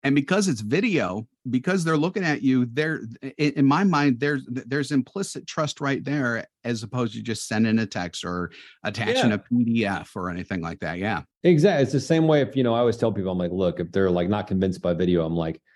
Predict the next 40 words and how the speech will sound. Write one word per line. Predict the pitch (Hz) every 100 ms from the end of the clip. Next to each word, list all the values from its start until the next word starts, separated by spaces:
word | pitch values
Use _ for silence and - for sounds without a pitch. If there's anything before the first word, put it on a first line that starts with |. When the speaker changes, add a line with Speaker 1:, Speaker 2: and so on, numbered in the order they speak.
| _ -
Speaker 2:
imagine | 117 143 202 208
you | 156
get | 139 117
to |
send | 104 - 104 98 95
a | -
hundred | 92 135 131
emails | 104 95 87 82 82 85 -
to | 98 92 90
somebody | 107 98 95
that | 90 90
you | 95 107
don't | 104 104 101
know, | 87 80 - _ _ _
and | 104
you | 104 110
have | 110
to | 110
build | 101 92
trust | - 98 92 -
and | 92
credibility | 95 87 90 92 87
and | 85
likability | 85 87 85 90 85 82
with | 82
them. | 80 78 80 - _ -
And | 107
then | 127
you | 175
get | 180 165
to, | 131
the | 107 117
other | 151
person | - 113 110
gets | 98 98
to |
send | 98 104 90
a |
hundred | 98 104 98 87 82
videos." | 95 85 71 - -